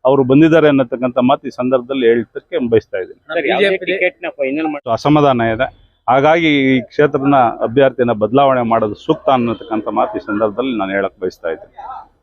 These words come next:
Speaker 1: ಜಿಲ್ಲಾ ಕಮಿಟಿಗಳಲ್ಲಿ ಮೀಟಿಂಗ್ ಮಾಡಿ ಆ ಕ್ಷೇತ್ರದಲ್ಲಿರತಕ್ಕಂಥವ್ರನ್ನೇ ಆಯ್ಕೆ ಮಾಡ್ಬೇಕು ಅಂತಕ್ಕಂಥ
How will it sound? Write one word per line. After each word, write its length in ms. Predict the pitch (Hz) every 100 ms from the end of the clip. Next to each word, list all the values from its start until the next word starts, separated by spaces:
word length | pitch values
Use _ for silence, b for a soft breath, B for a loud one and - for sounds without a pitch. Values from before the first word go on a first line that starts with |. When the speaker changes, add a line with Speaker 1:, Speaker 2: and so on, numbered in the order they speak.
| _ - - _ _ _ - 175
Speaker 1:
ಜಿಲ್ಲಾ 280 | 127 143 139
ಕಮಿಟಿಗಳಲ್ಲಿ 680 | - 123 123 127 127 123 120
ಮೀಟಿಂಗ್ 440 | 120 139 143 127
ಮಾಡಿ 260 | 120 123 131 202 - - - - -
ಆ 120 | 208
ಕ್ಷೇತ್ರದಲ್ಲಿರತಕ್ಕಂಥವ್ರನ್ನೇ 1400 | 233 151 151 156 143 147 139 139 131 120 131 123 131 139
ಆಯ್ಕೆ 280 | 123 127 131
ಮಾಡ್ಬೇಕು 640 | 135 127 123 120 127 123 117 -
ಅಂತಕ್ಕಂಥ 540 | 127 117 127 - 123